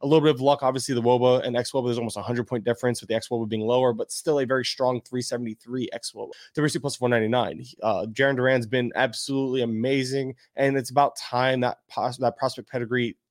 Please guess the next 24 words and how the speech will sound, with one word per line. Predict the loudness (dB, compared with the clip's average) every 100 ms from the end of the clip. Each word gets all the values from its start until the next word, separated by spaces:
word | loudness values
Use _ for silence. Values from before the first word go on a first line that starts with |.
| _
hits. | 0 0 0
He's | -6 0
only | 0
twenty-six. | 0 -4 -4 -2 -2 -4 -10 _ _ _
So | _ 2 4 4
he's | 0 0
finally, | 2 2
he's | 0 -2
coming | -2 0
into | 0
his | 2
own. | 2 2 4
A |
lot | 4
of | 2
players, | 0 -4 -2
you | 0
know, | 0 0
not | 0 0
all | 0
prospects, | 2 0 -2 -4 -4 -6 -8
you | -2
know, | -2 -2
growth, | 0 0 0